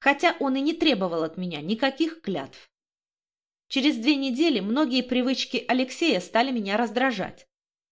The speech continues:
«Ну что ты ходишь, как старик?» — выговаривала я ему за бесконечное шарканье тапочками. «Послушай, ты так гремишь посудой, что соседи скоро с ума сойдут.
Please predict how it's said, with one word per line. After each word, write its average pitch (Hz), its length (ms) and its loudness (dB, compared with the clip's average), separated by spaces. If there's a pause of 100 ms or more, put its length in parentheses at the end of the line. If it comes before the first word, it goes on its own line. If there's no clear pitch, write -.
(760)
«Ну 240 140 2
что 339 260 0
ты 349 140 0
ходишь, 269 480 0
как 226 240 2
старик?» — 254 640 -2
выговаривала 226 680 2
я 196 260 0
ему 202 200 -2
за 226 120 2
бесконечное 208 760 -4
шарканье 190 560 -2
тапочками. 151 800 -4 (640)
«Послушай, 302 760 0 (360)
ты - 80 2
так 320 220 4
гремишь 262 420 2
посудой, 208 560 -2
что 233 220 0
соседи 254 420 0
скоро 220 340 0
с - 120 -6
ума 254 180 2
сойдут. 160 540 -8